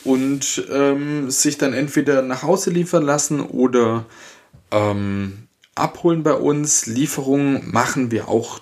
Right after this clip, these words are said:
täglich. Also wir sind sieben Tage die Woche, ähm,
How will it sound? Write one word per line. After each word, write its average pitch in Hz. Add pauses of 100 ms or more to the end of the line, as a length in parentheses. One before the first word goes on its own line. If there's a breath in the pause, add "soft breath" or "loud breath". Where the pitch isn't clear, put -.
täglich. 165
Also 107
wir 113
sind 110
sieben 143
Tage 131
die 117
Woche, 120 (680 loud breath)
ähm, 104